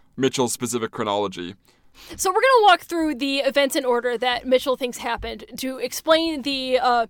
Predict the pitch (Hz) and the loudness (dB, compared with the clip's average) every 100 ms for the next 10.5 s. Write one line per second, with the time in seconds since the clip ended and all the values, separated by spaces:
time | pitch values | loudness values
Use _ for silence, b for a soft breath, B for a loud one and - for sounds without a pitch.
0 | 277 320 294 349 339 339 - 277 269 262 | 2 2 6 4 4 -2 2 4 4 2
1 | 254 - 254 240 233 233 - 233 226 226 | -2 0 2 2 0 -4 -4 -6 -6 -8
2 | 214 220 202 - - - - _ _ _ | -10 -14 -14 -12 -14 -16 -20 _ _ _
3 | _ _ 330 349 381 440 480 466 370 311 | _ _ -10 -4 -2 2 2 2 2 0
4 | 285 277 269 254 233 - 262 247 226 220 | 0 -2 -4 -6 -8 -2 0 0 -6 -6
5 | 220 - 240 247 233 247 262 285 285 269 | -8 -2 -2 -2 0 0 2 0 -4 -6
6 | 240 240 240 233 - 233 220 - 240 220 | -8 -8 -8 -8 -8 -8 -10 -8 -8 -8
7 | - 226 208 214 208 208 214 208 208 - | -12 -14 -14 -16 -14 -10 -10 -10 -14 -16
8 | _ _ _ - 349 381 359 294 320 294 | _ _ _ 0 4 6 4 2 0 0
9 | 302 294 269 233 - 233 - 302 320 311 | -2 2 4 2 -2 -10 -2 -2 0 -2
10 | 269 247 247 240 | -2 -4 -4 -8